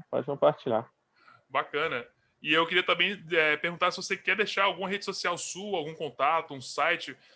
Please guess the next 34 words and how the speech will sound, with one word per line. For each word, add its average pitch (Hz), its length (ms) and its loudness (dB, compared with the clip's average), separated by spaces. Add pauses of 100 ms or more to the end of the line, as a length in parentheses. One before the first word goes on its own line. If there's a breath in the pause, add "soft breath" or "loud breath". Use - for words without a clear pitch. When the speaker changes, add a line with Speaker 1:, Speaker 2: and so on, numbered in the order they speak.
(120 soft breath)
Speaker 2:
se - 80 -8
alguém 151 140 -4
quiser 147 160 -6
entrar 147 180 -4
em 151 40 -8
contato 143 320 -4
com 147 100 -8
você 151 120 -10
mais 151 160 -4
pra 135 160 -4
frente 147 280 -2
pra 143 120 -2
talvez 135 340 -4
conseguir 127 260 -14
um 143 60 -12
trabalho, 127 540 0
te - 80 -14
oferecer 131 280 -10
um 135 40 -12
trabalho 135 280 -2
freelance 135 600 -2
ou 160 120 -4
te - 120 -12
seguir, 175 360 -4
acompanhar 147 320 0
o 147 100 0
seu 156 120 -8
trabalho. 143 460 -2 (380 soft breath)
Você 143 140 -8
quer 160 120 0
deixar 147 220 -2
algum 135 220 -6
site, 151 420 -6
algum 120 840 -10